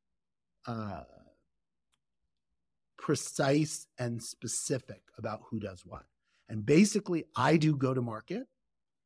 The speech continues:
and Dina does fulfillment. So I looked after everything from marketing, demand gen, business development, sales.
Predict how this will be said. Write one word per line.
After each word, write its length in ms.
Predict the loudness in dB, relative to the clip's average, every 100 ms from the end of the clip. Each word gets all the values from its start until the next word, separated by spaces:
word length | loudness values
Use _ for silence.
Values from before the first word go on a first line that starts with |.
| _ _ _ _ _
and 220 | 0 0
Dina 300 | 2 4 6
does 300 | 4 0 -2
fulfillment. 440 | -6 -10 -10 -14 -16 _ _ _ _ _ _ _ _ _ _ _ _
So 380 | 0 2 2 -2 4
I 180 | 8
looked 320 | 10 10 6 0
after 540 | 0 -2 -4 -8 -6
everything 560 | -2 0 0 -2 -6 -6
from 380 | -8 -12 -12 -16 _
marketing, 680 | -6 0 0 0 -2 0 0
demand 500 | -2 -2 -4 -2 -4
gen, 420 | -2 -2 -2 -4
business 420 | -2 -2 0 -2
development, 640 | -4 -4 -4 -4 -4 -8 -8
sales. 760 | -4 -2 0 0 -2 -4 -8